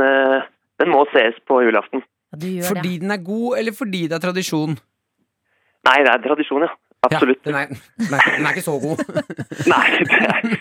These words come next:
Speaker 2: Altså, hvis du
Speaker 1: det er,
Speaker 2: sammenligner
Speaker 1: eh,
Speaker 2: med Tenet og ting, så blir det jo litt annerledes.
Speaker 3: Ja.
Speaker 1: Ja,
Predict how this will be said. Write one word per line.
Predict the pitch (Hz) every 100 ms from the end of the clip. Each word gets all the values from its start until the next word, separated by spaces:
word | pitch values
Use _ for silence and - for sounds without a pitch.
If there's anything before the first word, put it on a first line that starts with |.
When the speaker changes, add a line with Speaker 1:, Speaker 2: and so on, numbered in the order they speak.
| -
Speaker 2:
Altså, | 208
hvis | 220 -
du |
Speaker 1:
det | 233
er, |
Speaker 2:
sammenligner | 127 135 151 156 151 151 151
Speaker 1:
eh, |
Speaker 2:
med | 226 -
Tenet | 190 170 170 185
og | 185
ting, | 247 240
så | 208 208
blir | 202
det | 196
jo | 220
litt | 202 190
annerledes. | 170 151 202 - _
Speaker 3:
Ja. | 101 95 _ _ _ _ _ _ _ -
Speaker 1:
Ja, | 107